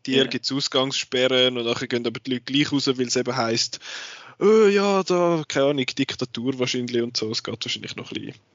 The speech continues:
Speaker 1: in das rein, habe ich jetzt so, das habe ich jetzt so
Speaker 2: Mhm.
Speaker 1: gelesen.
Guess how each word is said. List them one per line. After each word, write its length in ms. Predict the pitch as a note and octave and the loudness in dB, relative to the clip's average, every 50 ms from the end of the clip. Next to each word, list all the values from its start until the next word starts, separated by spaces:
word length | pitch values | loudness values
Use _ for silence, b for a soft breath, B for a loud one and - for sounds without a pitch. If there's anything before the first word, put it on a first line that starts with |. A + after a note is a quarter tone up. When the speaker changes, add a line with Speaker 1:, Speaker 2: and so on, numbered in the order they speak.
| - _ - B B B B B B | -20 _ -18 B B B B B B
Speaker 1:
in 100 | - E3 | 0 2
das 340 | - B2 G2 G#2 A#2+ B2 - | 2 0 0 0 -2 -2 -2
rein, 240 | A#2+ A2+ A#2 A#2 B2+ | -4 -6 -8 -8 -6
habe 100 | B2 A#2+ | -6 -6
ich 120 | A#2+ - | -4 -4
jetzt 180 | A#2+ A2+ - - | -4 -2 -2 -2
so, 340 | B2+ A#2 B2 A#2 A2+ A#2+ B2+ - _ | -2 0 -2 -2 -2 -4 -6 -12 _
das 160 | - C3+ B2+ - | -8 -6 -2 0
habe 100 | C#3+ C3 | 0 0
ich 80 | B2 | 2
jetzt 180 | - - - - | 0 -2 -2 -2
so 200 | B2+ A#2+ B2+ A#2+ | -4 -2 0 0
Speaker 2:
Mhm. 160 | A#2+ C3 A#2 | -2 -2 -4
Speaker 1:
gelesen. 420 | - A2+ G#2+ A2+ A#2 - - C3 | -6 -8 -6 -6 -4 -2 -2 -2